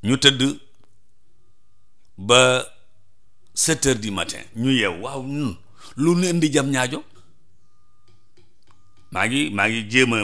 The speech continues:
misaal saalikuune yi. Lu nu indi jam ñaajo? Ah, njo-, njogu, njogu Géey daan ne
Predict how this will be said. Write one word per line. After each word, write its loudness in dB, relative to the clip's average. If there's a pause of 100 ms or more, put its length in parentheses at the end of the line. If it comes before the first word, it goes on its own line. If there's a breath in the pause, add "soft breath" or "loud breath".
(120)
misaal 2
saalikuune 2
yi. -10 (300 soft breath)
Lu 2
nu 0
indi 2
jam 0
ñaajo? 0 (2750 loud breath)
Ah, -4 (680)
njo-, -4
njogu, -2
njogu -2
Géey -4
daan -2
ne -12